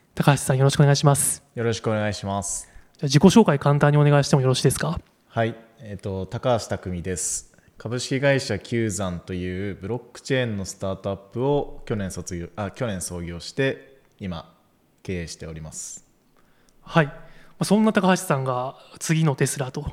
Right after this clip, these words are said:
Speaker 1: いうようなテーマでお話しいただくんですが、もともとは、あの、二人で話してた時に、まあ、そういう、なんでしょう、産業の垂直統合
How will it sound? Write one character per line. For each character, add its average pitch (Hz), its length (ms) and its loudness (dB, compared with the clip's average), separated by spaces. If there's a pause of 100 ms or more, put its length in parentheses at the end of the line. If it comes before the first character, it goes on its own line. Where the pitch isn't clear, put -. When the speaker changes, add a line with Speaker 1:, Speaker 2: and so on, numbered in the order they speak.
(120)
Speaker 1:
い 151 80 -4
う 143 100 2
よ 143 160 2
う 139 40 2
な 135 100 -4
テ 151 160 2
ー - 20 2
マ 131 100 -2
で 135 100 -8
お 127 40 -8
話 139 200 -2
し - 40 -4
い - 20 -4
た 156 60 0
だ 143 80 0
く 143 120 0
ん - 20 0
で 135 60 -2
す 127 120 -8
が、 131 160 -2 (320)
も 220 80 6
と 277 80 4
も 277 60 6
と 285 100 6
は、 160 540 2
あ 165 60 6
の、 143 80 2
二 - 180 0
人 151 80 0
で 147 80 2
話 135 260 -2
し - 40 -12
て - 40 -16
た 139 80 -8
時 147 220 -4
に、 139 240 -2
ま - 60 -20 (240)
あ、 190 80 -2
そ 202 80 2
う 202 40 6
い 202 120 6
う、 196 40 4
な 196 100 4
ん - 20 4
で 151 80 2
し - 80 -6
ょ 131 180 -10
う、 - 40 -20 (380)
産 220 240 0
業 254 140 4
の 247 80 4
垂 240 180 2
直 - 180 -2
統 220 220 4
合 143 300 -2